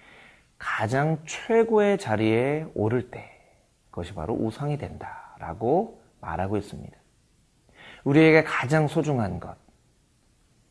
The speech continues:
그러나 그것이 하나님의 자리에 오르게 될 때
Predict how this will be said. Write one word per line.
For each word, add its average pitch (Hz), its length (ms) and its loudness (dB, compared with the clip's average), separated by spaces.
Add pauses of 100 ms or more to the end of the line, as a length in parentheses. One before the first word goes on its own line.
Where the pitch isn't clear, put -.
그러나 104 280 -2
그것이 120 540 -2
하나님의 185 640 4
자리에 107 320 2
오르게 107 400 -2
될 78 260 -10
때 87 240 -12